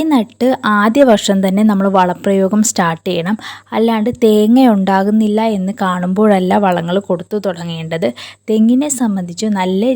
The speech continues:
രീതിയിൽ വളങ്ങൾ കൊടുത്താൽ മാത്രമേ നമ്മൾ പ്രതീക്ഷിക്കുന്ന രീതിയിൽ തേങ്ങയുടെ ഉൽപ്പാദനം കൂടുകയുള്ളൂ.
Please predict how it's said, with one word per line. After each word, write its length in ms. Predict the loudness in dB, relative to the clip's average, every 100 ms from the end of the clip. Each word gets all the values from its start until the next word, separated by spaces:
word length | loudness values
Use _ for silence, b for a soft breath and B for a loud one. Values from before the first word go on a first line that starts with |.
| -2
രീതിയിൽ 300 | -2 -4 -4 -4
വളങ്ങൾ 340 | -4 -4 0 0 0
കൊടുത്താൽ 400 | -4 -2 -2 -2 -4
മാത്രമേ 460 | -8 -12 -10 -6 -8 B B -4
നമ്മൾ 180 | -2 -2 0
പ്രതീക്ഷിക്കുന്ന 640 | 0 0 0 0 2 2 2 0
രീതിയിൽ 320 | -2 0 0 0 0
തേങ്ങയുടെ 480 | 0 0 0 2 2
ഉൽപ്പാദനം 500 | 2 -2 -4 -2 -2 4
കൂടുകയുള്ളൂ. 480 | 4 4 2 0